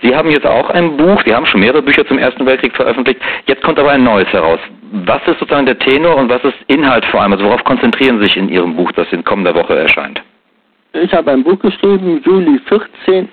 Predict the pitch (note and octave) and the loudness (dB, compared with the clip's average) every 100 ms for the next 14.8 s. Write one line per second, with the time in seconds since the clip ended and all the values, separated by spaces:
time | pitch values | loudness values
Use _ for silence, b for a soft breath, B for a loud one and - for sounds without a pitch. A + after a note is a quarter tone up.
0 | - D3 D3+ C#3+ A#2+ G2+ - - - - | -4 2 2 2 0 0 -4 -12 -14 -4
1 | B2+ D#3 D#3 D3+ C#3 C#3 - C3 - - | -2 -2 -2 0 0 0 -2 -4 -6 -6
2 | - B2+ D#3+ D#3+ C#3 - G3+ - F#3+ F3+ | -6 -2 0 2 0 0 -2 0 -4 0
3 | D#3+ - G3 G3+ D#3+ B2 B2+ B2+ A#2 C3+ | -2 0 -2 0 0 2 2 0 -2 0
4 | C3+ B2 B2+ B2 A2 - F3 - - F#3 | 0 2 0 0 0 0 -2 -2 -2 -2
5 | B B B B B C#3 C3+ D#3+ - F#3 | B B B B B 0 0 -2 -2 0
6 | E3+ D3+ E3+ D#3+ D3 C3+ - - C3+ C#3+ | 2 2 -2 0 -2 -2 -2 0 0 0
7 | - G#2 B2 A#2+ B2+ D#3+ F#3+ D#3 C#3 C3+ | -4 -2 0 0 0 -2 0 -2 2 0
8 | C#3+ A#2+ B2 - C3+ C#3 - - B2+ C#3+ | 0 -2 -2 -4 -2 -2 -4 0 0 0
9 | - B2+ C#3+ - C3 C#3+ C#3+ A#2+ A#2+ D#3 | 0 -2 0 0 2 2 2 0 2 -2
10 | - - C3+ A#2 C#3+ - C3 - - B | -4 -2 0 2 0 0 0 0 -8 B
11 | B B - C#3 C3 B2+ C3 - - F3 | B B 0 2 4 2 0 -4 0 2
12 | E3+ C#3+ D3 - C3 C3+ - B2 A#2+ A2+ | 2 2 0 -2 0 0 -2 0 0 2
13 | A2+ B2 C3 - A#2+ A#2 D3 - - F3+ | 2 2 0 0 -2 0 -4 -6 -2 -2
14 | F3+ D#3 C#3 - A2+ B2 - A2+ | 0 -2 0 0 0 -2 -4 -4